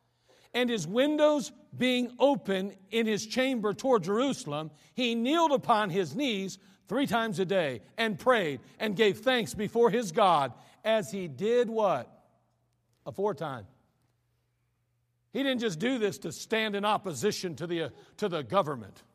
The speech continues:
All of a sudden, "Now I'm gonna take a stand. I haven't stood yet, but I'm standing now. I'm tired of you telling us how to live. We're Christians. We'll do what we want."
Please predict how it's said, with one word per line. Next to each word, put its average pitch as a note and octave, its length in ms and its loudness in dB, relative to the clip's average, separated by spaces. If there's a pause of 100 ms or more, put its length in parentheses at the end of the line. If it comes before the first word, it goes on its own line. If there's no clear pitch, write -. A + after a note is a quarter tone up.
(720)
All A#3+ 220 4
of G#3 60 -2
a G#3 60 -4
sudden, A#3 260 0
"Now G3 140 2
I'm D#4+ 60 8
gonna D4 140 2
take A#3+ 240 2
a E3+ 100 -6
stand. A2 680 -4 (500)
I C#4 120 6
haven't A3+ 240 0
stood A3+ 340 -2
yet, G3 220 2
but G3+ 120 4
I'm E4+ 140 10
standing B3+ 560 2
now. F3+ 480 -2 (160)
I'm C4 140 0
tired A#3+ 280 4
of A3 80 0
you A3+ 80 0
telling G#3+ 320 -2
us G#3+ 160 -4
how G#3+ 140 2
to F#3+ 80 -2
live. G3 260 -2 (160)
We're F#4+ 160 10
Christians. C4 560 2
We'll D4+ 120 2
do C4 180 0
what A#3 160 4
we B3 100 0
want." G3+ 400 0